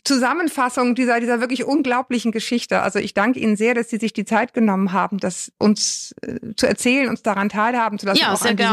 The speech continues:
Speaker 2: gerne.
Speaker 1: inner-, inneren, ah, Auf und Ab. Also man,
Speaker 2: Ja.
Speaker 1: man, äh, schützt ja förmlich mit. Danke Ihnen sehr dafür, Frau Frason.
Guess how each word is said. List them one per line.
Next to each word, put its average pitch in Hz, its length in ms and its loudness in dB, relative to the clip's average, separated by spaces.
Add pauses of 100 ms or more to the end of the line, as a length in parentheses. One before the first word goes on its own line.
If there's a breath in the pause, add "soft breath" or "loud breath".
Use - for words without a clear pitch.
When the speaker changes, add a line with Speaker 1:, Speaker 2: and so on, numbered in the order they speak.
Speaker 2:
gerne. 170 60 -4
Speaker 1:
inner-, 233 400 0
inneren, 214 560 2
ah, 185 200 -2 (160 loud breath)
Auf 220 260 0
und 202 160 -2
Ab. 220 200 0
Also 202 240 -2
man, 202 320 -2
Speaker 2:
Ja. 202 260 4 (400 soft breath)
Speaker 1:
man, 202 400 2
äh, 202 160 -2 (160)
schützt - 380 -4
ja 196 80 2
förmlich 220 440 0
mit. 220 280 -2 (260)
Danke 214 260 2
Ihnen 220 120 4
sehr 208 120 2
dafür, 180 280 0
Frau 175 200 -2
Frason. 185 560 -2